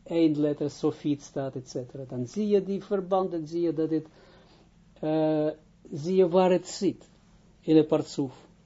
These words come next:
wat wij leren. Want de Torah spreekt geen woord over onze wereld, geen woord over het volk Israël,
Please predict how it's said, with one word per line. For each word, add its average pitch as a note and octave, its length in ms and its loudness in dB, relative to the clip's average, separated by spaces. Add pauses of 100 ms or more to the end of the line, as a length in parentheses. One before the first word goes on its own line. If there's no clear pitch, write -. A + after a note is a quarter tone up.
(300)
wat D3+ 260 2
wij D3 180 2
leren. C#3 380 0
Want D#3+ 180 2
de E3 80 2
Torah A#3+ 380 2
spreekt B3+ 380 0
geen C#4 340 2
woord B3+ 380 4
over F#3+ 260 2
onze E3+ 300 2
wereld, D#3 380 2 (360)
geen C4+ 340 4
woord B3+ 400 8
over G#3 340 6
het F#3+ 180 4
volk G3 380 4
Israël, E3+ 580 4